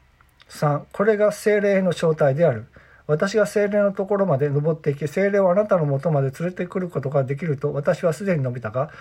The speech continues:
それができるのはあなた自身からの招待がある時のみである。聖霊は私の場合もそうであったように、あなたの正しい心の中に存在している。聖霊はキリ-、イエス、キリス-、キリストイエスの心を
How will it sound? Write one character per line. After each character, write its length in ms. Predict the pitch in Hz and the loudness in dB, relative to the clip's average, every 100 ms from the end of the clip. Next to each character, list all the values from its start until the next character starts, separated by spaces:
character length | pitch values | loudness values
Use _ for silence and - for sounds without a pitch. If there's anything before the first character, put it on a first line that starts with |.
| - - | -20 -8
そ 120 | - | -2
れ 120 | 190 | 0
が 100 | 214 | 2
で 100 | 202 | 0
き 100 | 196 | 0
る 80 | 196 | 0
の 100 | 147 | 0
は 140 | 135 147 | 0 2
あ 40 | |
な 120 | 202 | 2
た 120 | 220 | 2
自 260 | 202 208 208 | -2 -2 -2
身 80 | 160 | 0
か 120 | 147 | 0
ら 60 | 127 | -2
の 80 | |
招 180 | 135 202 | -2 -2
待 160 | 202 185 | 0 0
が 100 | 165 | 2
あ 60 | |
る 100 | 175 | 0
時 280 | 151 143 196 | -2 -4 -2
の 120 | 165 | 0
み 120 | 202 160 | 0 2
で 100 | 143 | 2
あ 80 | |
る。 140 | 104 113 - - - - | 0 -8 -20 -20 -20 -8
聖 260 | - 208 | 0 2
霊 120 | 214 | 4
は 80 | 202 | 4
私 260 | 185 190 214 | 4 0 -2
の 120 | 190 | 0
場 180 | 170 180 | 4 4
合 80 | 185 | 4
も 140 | 180 | 0
そ 160 | 208 190 | 0 2
う 60 | |
で 80 | 139 | 2
あ 60 | 131 | 0
っ 80 | |
た 100 | - | 0
よ 120 | 117 110 | -4 -4
う 40 | |
に、 100 | 131 | -4
あ 100 | 160 | 0
な 120 | 185 | 2
た 100 | 214 | 2
の 80 | 160 | 2
正 240 | 147 156 180 | 2 0 0
し 120 | 214 | -4
い 40 | 160 | -6
心 320 | 143 160 160 | -2 0 2
の 40 | |
中 220 | 160 156 | 0 -2
に 80 | 131 | -4
存 220 | - 147 | -2 -2
在 180 | 135 127 | 0 -2
し 20 | |
て 120 | - 127 | -2 -6
い 20 | |
る。 180 | 110 113 - - - | -6 -12 -20 -20 -20
聖 260 | - 196 202 | -4 -2 2
霊 80 | 190 | 4
は 140 | 180 | 2
キ 160 | - 185 | 0 -8
リ-、 120 | - | -6
イ 80 | 170 | -4
エ 80 | 208 | -4
ス、 160 | - - | -6 -10
キ 160 | - | -4
リ 120 | 185 202 | -4 -4
ス-、 220 | - - _ _ _ - | -8 -20 _ _ _ -10
キ 100 | 185 | -6
リ 120 | 208 | -4
ス 80 | - | -4
ト 140 | 190 | -2
イ 80 | 175 | 0
エ 80 | 208 | -2
ス 120 | 196 | 0
の 140 | 156 | -2
心 380 | 143 139 160 139 | -2 -2 2 2
を 160 | 151 | 2